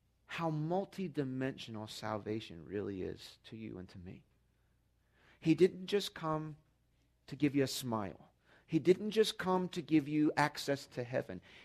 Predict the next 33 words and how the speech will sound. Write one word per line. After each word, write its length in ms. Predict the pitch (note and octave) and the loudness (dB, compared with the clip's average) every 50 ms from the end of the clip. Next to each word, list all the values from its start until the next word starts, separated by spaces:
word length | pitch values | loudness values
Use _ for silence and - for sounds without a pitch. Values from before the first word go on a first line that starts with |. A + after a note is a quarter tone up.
| - _ - | -20 _ -6
Jesus 640 | - - E3 F#3+ A3+ B3 B3 - C4+ C4+ B3+ - | -2 0 2 4 2 2 2 4 4 4 2 2
came 320 | - - A3 A3 G#3+ G#3+ F#3 | -2 0 2 4 4 2 2
to 120 | - F#3 | 2 0
bring 460 | D3+ B2 - E3+ G#3 A#3 B3 B3+ B3 A#3 | 0 0 2 2 2 4 4 2 2 2
you 180 | G#3 G#3 G3+ - | 6 8 8 8
a 140 | - F3+ F#3 | 10 8 6
salvation, 800 | F3+ - - F3+ F#3 F#3+ F#3 D#3+ E3+ F3 F3 F3 - D#3 C#3 - | 6 6 8 10 10 10 10 8 8 6 6 6 4 -2 -4 -4
if 160 | C3+ B2+ - | -4 -4 -4
you 100 | C#3+ C#3+ | -6 -8
choose 320 | - - - G3+ G#3+ G#3+ | -6 -6 -8 -8 -8 -8
to 140 | - - G3+ | -2 2 2
accept 560 | G3 F3+ - - - - E3 D#3+ D#3+ - - | 2 2 2 -2 2 2 2 2 2 -4 -10
it, 100 | - - - _ _ _ - - - - - - - | -10 -10 -10 _ _ _ -20 -20 -20 -20 -12 6 12
that 200 | F#3 F#3 F3+ - | 12 12 12 10
transforms 760 | - - G3 F#3+ G3 F#3+ - - E3+ F3+ F3+ F3+ F3 - - | 4 0 2 2 2 2 0 -2 0 0 2 2 0 0 -2
you 80 | D3 C3 | -4 -4
psy-, 320 | - - - F#3+ F3+ G3+ - - - - _ - | -4 -4 0 2 2 2 2 0 -4 -6 _ -10
psychologically, 1040 | - - G3 F#3+ G3 - F#3+ F3+ F3+ F3+ G3 F#3+ G3 G3+ F#3+ - G3 G#3 G#3+ G3 - _ _ _ _ _ _ _ _ _ _ _ - | -2 4 4 4 6 6 8 10 10 10 10 10 6 2 0 0 0 0 0 -2 -8 _ _ _ _ _ _ _ _ _ _ _ -12
sociologically, 1400 | - - - - G#3 G#3+ A3 G#3+ - A3 G#3+ G#3 G3 G3 G3 G3+ G3+ G3+ G#3 G3+ - G3 G3+ G#3+ G#3+ G3 F#3 _ _ _ _ - - - | -10 -2 6 10 12 12 10 10 8 10 12 12 12 12 12 12 12 10 6 0 0 0 0 0 0 -4 -8 _ _ _ _ -8 0 2
and 120 | E3 E3+ | 2 2
spiritually, 640 | - - - - E3+ E3+ E3+ D#3 - - A2+ G2+ G2+ - - - - | 0 0 6 8 10 10 10 8 6 0 -4 -4 -4 -6 -6 -2 2
to 80 | G3 F3+ | 2 2
change 500 | - - - - G#3 A#3+ B3 A#3+ G#3 F#3+ | 4 2 0 2 4 4 4 4 2 2
you 80 | - | 2
and 100 | D#3 - | 0 2
to 120 | - E3+ E3 | 4 2 2
transform 1040 | - - - - G#3 A3+ B3 C4 C#4 C#4 C#4 - - - - G#3+ A3 A#3 A#3 A3 - | 2 0 -4 2 4 6 8 8 8 6 6 2 -8 -4 2 6 8 10 10 8 8
and 300 | F#3 F3+ F3 E3 D#3+ E3+ | 6 6 6 6 4 6
rebuild 640 | G3+ A#3 B3 B3+ A#3+ F#3+ D3 G3 G#3+ G#3+ A3 A3+ A3 | 6 6 8 6 6 6 10 12 12 12 12 12 12
and 260 | - F3 E3 D#3+ D3+ | 12 8 4 4 6
reconstruct 920 | D#3+ F#3+ A3 A#3+ A3 - - G#3+ F#3+ F#3 - - - G3 G3+ G3 G3 G3 - | 6 8 6 6 4 0 -2 -2 -2 -2 -4 0 8 12 12 12 12 10 4
your 400 | - D3 D3 F3+ F3+ G3 G#3+ G#3+ | -8 0 6 8 10 12 12 10
entire 800 | - - D#3 D3+ D3+ - - - E3 F3 F#3 F#3+ F#3+ G3+ G#3+ G#3+ | 10 6 2 2 0 -2 -2 4 6 6 6 6 4 2 0 -2